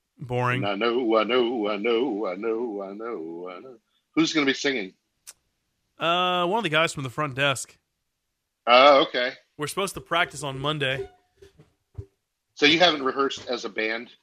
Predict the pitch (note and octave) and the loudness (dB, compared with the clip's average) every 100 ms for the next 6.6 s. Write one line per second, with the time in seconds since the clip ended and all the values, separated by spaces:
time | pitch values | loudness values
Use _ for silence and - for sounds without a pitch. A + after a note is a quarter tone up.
0 | _ - E3+ F3 D3+ C3+ B2 B2+ D3+ C3 | _ -6 0 2 2 0 -4 -8 -10 -10
1 | A#2 _ _ _ _ _ _ _ _ _ | -14 _ _ _ _ _ _ _ _ _
2 | _ _ _ _ _ _ _ E4 D#4 _ | _ _ _ _ _ _ _ _ _ _
3 | _ _ _ _ _ _ _ - B2+ A2+ | _ _ _ _ _ _ _ -12 -4 -4
4 | - A2+ A#2+ D3 - - _ _ _ _ | 0 2 2 0 -10 -18 _ _ _ _
5 | _ - _ _ _ - _ _ _ _ | _ -20 _ _ _ -20 _ _ _ _
6 | _ - D3 D3+ A3+ | _ -16 -8 -6 -6